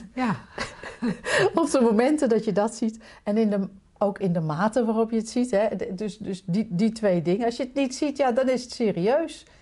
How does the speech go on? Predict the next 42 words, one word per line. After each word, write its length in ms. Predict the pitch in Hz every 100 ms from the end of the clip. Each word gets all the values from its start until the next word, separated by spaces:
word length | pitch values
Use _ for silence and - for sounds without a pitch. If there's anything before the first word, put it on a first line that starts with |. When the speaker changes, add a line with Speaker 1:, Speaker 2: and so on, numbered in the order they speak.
| -
Speaker 2:
Dat 160 | - 269
is 200 | 247 -
hier 420 | 220 190 160 170 -
bij 260 | - 185 175
Linda 380 | 185 190 180 170
en 120 | 170
Angela 460 | 180 175 175 165 -
ook 220 | 285 294
wel 160 | 311 311
eens 100 | 302
het 120 | 262
geval. 520 | - 247 233 180 139 - - - _
Dan 120 | 180
lijkt 220 | 180 196
het 140 | 175 147
serieus. 520 | - 156 156 254 240 - - -
Maar 140 | -
op 100 | 254
de 80 | 247
momenten 400 | 247 247 240 226
dat 140 | 208 196
het 100 | 190
wel 220 | 208 240
gezien 300 | 247 180 160
wordt 200 | 143 151
en 120 | 180
in 120 | 196
de 60 | 190
mate 360 | 190 190 202 185
waarin 220 | 175 165
het 120 | 156
gezien 400 | - 151 175 151
wordt, 240 | 151 151 - -
hè, 260 | - 202 185
de 160 | 170
diepte 260 | 160 180 165
van 140 | 165
je 80 | 151 135
grounding 460 | 165 180 180 160
noemen 240 | 156 147 151
we 120 | 156
dat, 220 | - -